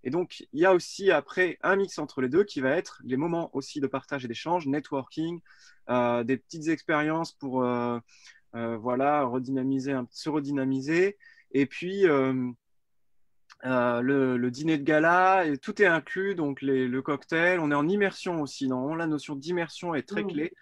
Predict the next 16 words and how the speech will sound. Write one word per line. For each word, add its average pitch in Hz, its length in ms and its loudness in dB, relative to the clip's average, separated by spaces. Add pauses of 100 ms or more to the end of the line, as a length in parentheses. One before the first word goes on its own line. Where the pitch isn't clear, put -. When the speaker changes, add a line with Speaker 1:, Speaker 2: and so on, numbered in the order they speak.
(340)
Speaker 1:
dans 139 100 0
cet 151 220 -4
événement, 156 320 0
puisqu'on 156 260 -6
est 143 100 0
sur 135 200 -8
deux 151 180 0
jours 165 460 -4
ensemble. 143 640 -4 (280)
On 135 140 0
dort 156 280 2
aussi 151 220 -4
ensemble, 151 420 -4
donc 131 160 -4
du 131 100 -12
coup, 170 300 -2